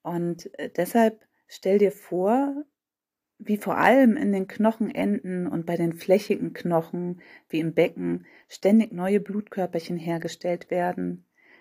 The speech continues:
dass da so ein richtig lebendiges Gewusel entsteht, ähnlich wie bei dem Zellenbild, was wir schon hatten.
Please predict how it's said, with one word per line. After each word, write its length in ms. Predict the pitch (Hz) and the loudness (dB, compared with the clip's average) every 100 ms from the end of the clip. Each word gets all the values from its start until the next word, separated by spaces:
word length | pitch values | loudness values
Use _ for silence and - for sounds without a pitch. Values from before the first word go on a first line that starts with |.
| _ | _
dass 140 | - - | -10 -2
da 120 | 175 | 0
so 80 | 180 | 0
ein 80 | |
richtig 600 | 180 208 - 190 - - - | 0 0 0 -2 -4 -20 -18
lebendiges 760 | - 175 165 185 254 240 185 - | -4 -2 2 6 6 4 0 -6
Gewusel 960 | 170 165 202 277 220 196 180 185 - - - | -12 -8 -4 -2 0 -2 0 -4 -6 -14 -6
entsteht, 640 | 196 - - 180 202 220 - | -6 -6 -4 0 0 0 0
ähnlich 400 | 214 233 208 - | 4 4 4 -2
wie 260 | 196 196 _ _ _ | -4 -4 _ _ _
bei 120 | - 180 | -2 0
dem 220 | 185 175 | 0 -2
Zellenbild, 880 | - 190 233 247 175 175 165 185 - | 4 6 8 6 4 0 -2 -4 -10
was 180 | 175 | -14
wir 80 | - | -12
schon 260 | - 180 170 | -8 -8 -6
hatten. 500 | 175 - 214 285 | -8 -4 -2 -2